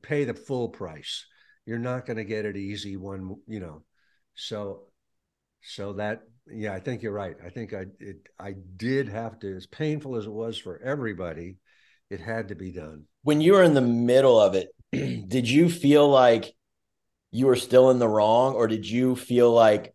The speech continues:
Speaker 2: most of the things she was doing was causing the problems and you were in the right? Because I, I asked that because, you know, I've come through a marriage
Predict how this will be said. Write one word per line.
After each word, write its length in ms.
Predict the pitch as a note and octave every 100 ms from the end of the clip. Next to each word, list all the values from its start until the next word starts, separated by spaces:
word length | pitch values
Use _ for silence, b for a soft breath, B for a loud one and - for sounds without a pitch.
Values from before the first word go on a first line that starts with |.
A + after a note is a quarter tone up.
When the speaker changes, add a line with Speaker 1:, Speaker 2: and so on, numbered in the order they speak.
| _ _ G#2
Speaker 2:
most 460 | G#2+ A2 A#2 A#2+ G#2+
of 60 |
the 80 | A#2
things 280 | A#2+ A#2+ A#2
she 160 | -
was 140 | A#2 A2+
doing 240 | A#2 A2
was 100 | G2+
causing 340 | - G2+ G2+ G2+
the 60 |
problems 380 | F2+ G#2 G2 G2
and 140 | F#2+
you 80 | G2
were 100 | G2+
in 80 | F#2
the 100 | E2+
right? 460 | F2 F2+ D#2 C#2+ F2
Because 240 | G2+ A2
I, 140 | B2
I 140 | C#3+ D3+
asked 340 | D3 D#3+ -
that 160 | C3+ A#2+
because, 440 | A2+ B2 A2+ G2+ _ _ _ _ _ -
you 80 | G#2+
know, 340 | A2+ A2+ A#2 -
I've 240 | C3 C3+
come 200 | C#3 G#2+
through 160 | G#2 G2+
a 60 |
marriage 520 | F#2+ F#2+ G2 G2 F#2+